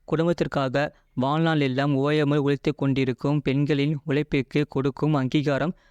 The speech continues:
முதன்மையானது. ஆண்டுக்கு பன்னெண்டாயிரம் ரூபாய் உரிமை தொகை என்பது பெண்களின் வாழ்வாதாரத்தை மேம்படுத்தி, வாழ்க்கை தரத்தை உயர்த்தி, சமூகத்தில் சுயமரியாதையோடு வாழ்வதற்கு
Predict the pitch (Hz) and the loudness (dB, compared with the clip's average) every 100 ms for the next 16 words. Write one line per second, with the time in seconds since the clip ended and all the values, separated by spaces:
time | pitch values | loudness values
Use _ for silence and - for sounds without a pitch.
0 | _ - 131 147 147 143 123 117 123 127 | _ -6 0 2 2 2 0 0 0 -2
1 | - _ _ - 156 175 165 165 165 - | -4 _ _ 0 2 4 2 2 0 0
2 | 139 151 165 156 151 156 139 135 151 _ | -2 0 0 0 0 0 0 0 -2 _
3 | 139 165 175 151 147 156 139 127 127 135 | -2 2 2 0 0 2 2 2 0 0
4 | 151 147 _ _ - 147 170 175 156 147 | -2 -4 _ _ -2 0 2 2 2 2
5 | 170 156 139 151 156 143 131 131 147 143 | 0 -2 0 0 0 0 -2 -2 0 2
6 | 143 139 127 113 143 143 135 147 165 156 | 2 0 -2 0 0 0 0 0 -2 -2
7 | 143 131 - 131 127 135 120 139 139 131 | -2 -2 -2 0 0 -2 -2 -2 -2 -2
8 | 147 151 147 - 143 - _ _ - - | 0 0 -2 -2 -4 -6 _ _ -8 0
9 | 165 165 151 143 147 143 135 127 147 131 | 2 2 2 2 0 0 0 0 0 0
10 | 131 139 127 127 - | 0 0 -2 -2 -2